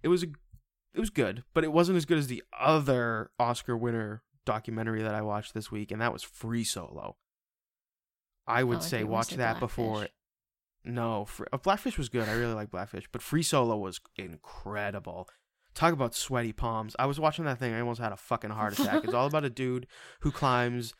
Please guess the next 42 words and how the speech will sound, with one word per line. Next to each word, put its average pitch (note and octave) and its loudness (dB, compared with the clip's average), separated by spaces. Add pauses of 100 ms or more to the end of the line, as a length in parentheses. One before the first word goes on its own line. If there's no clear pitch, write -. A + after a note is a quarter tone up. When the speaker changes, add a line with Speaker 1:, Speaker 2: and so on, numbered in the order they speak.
(260)
Speaker 1:
a B2 -2
three C#3+ 0
thousand C3+ 2
foot - -2
rock A#2 2
face A2+ -2
in G#2+ -8
Yosemite, A2 -4 (460)
uh, G2 -6
without G#2 -4
rope. F#2 -8 (640)
And A2 -6
his A#2 -6
name's A#2+ -4
Alex A#2 -2
Honnold, G#2+ -4
and G#2 -8
he's A#2 -8 (140)
Speaker 2:
Have G#3+ 2
you G#3 6
ever A3 8
Speaker 1:
this A#3+ 4
Speaker 2:
seen C#4+ 2
his C#4 8
Speaker 1:
crazy - 4
Speaker 2:
hands? F#3 2 (360)
Speaker 1:
Yes, E3+ 4
I G3 6
was G3 8
gonna A3 0
say A#3 0
his G#3+ 4
hot G3+ 2
dog E3+ 6
fingers, C#3 -2
Brianna. B2 0 (180)
Like, E3+ 2
his B2+ 2
palms C#3+ 2
aren't A3 0
that B3 2
big, C#4+ 0